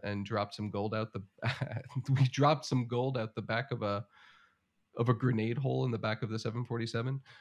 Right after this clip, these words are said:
Um, <laughs> so that, we cut to forty-four oh three. We're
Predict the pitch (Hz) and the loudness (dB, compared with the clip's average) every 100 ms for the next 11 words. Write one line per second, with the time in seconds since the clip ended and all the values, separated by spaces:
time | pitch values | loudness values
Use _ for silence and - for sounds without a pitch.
0 | - - 139 131 135 131 120 117 117 _ | -18 2 8 10 10 6 2 -2 -6 _
1 | _ _ _ - - _ _ _ _ _ | _ _ _ -20 -20 _ _ _ _ _
2 | - - - - 123 120 - _ _ - | -2 -2 -2 -4 -4 -4 -12 _ _ -14
3 | - - - - - 131 139 139 131 - | -14 -14 -18 -12 2 4 4 2 -8 2
4 | 131 - 120 - 143 147 139 131 127 - | 2 4 0 2 2 4 2 2 2 2
5 | 120 117 113 107 117 117 113 110 - 120 | 2 0 -4 -6 -4 -2 -2 -4 -6 0
6 | 120 | 0